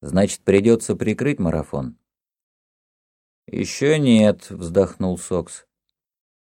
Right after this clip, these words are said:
"Пока это значит, что нам придется кое-кого подмазать. Утром я поговорю со своим адвокатом,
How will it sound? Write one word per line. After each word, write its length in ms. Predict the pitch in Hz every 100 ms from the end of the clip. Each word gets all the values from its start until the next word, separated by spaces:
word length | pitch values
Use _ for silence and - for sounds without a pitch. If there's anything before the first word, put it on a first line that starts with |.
| _
"Пока 260 | - 107 147
это 280 | 151 110 117
значит, 460 | 110 147 123 113
что 220 | - 123 127
нам 200 | 127 110
придется 520 | 113 117 120 - 107
кое-кого 420 | 120 113 113 107
подмазать. 760 | - 107 113 110 85 73 - _ _ _ _ _ _ _ _ _ _ -
Утром 380 | 135 120 117
я 180 | 117 117
поговорю 540 | 107 104 110 117 120 110
со 120 | 101
своим 360 | - 104 101
адвокатом, 800 | 101 98 113 139 139 - 82 69